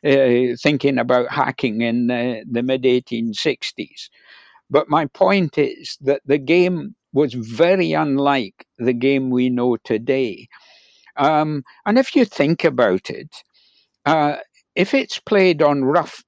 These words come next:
paddocks with rocks and stones and, uh, uneven bits, uh, the description of, uh, the, the, uh, Geelong football field has cart tracks, uh, ruts, uh, rocks,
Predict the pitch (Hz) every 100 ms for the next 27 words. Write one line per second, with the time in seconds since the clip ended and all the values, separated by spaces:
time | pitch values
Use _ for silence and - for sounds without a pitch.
0 | - 147 139 131 113 - - - 120 139
1 | - - - - - 139 165 - - 151
2 | 135 - - 156 147 135 139 135 - 117
3 | 120 107 _ 120 120 113 - 165 170 147
4 | 160 135 139 123 123 135 - - - -
5 | - - 143 139 147 139 160 135 147 -
6 | - 208 - 175 151 147 - - 139 139
7 | 143 135 139 - _ 131 151 - 131 135
8 | 139 135 135 135 131 131 - 135 123 143
9 | 156 175 156 - 151 - 135 123 127 -
10 | 135 131 135 123 131 120 - - 180 160
11 | - _ - 160 143 - - - - -
12 | - 123 131 120 120 120 156 151 - -
13 | - - - - - - 131 131 127 135
14 | 165 165 - - - -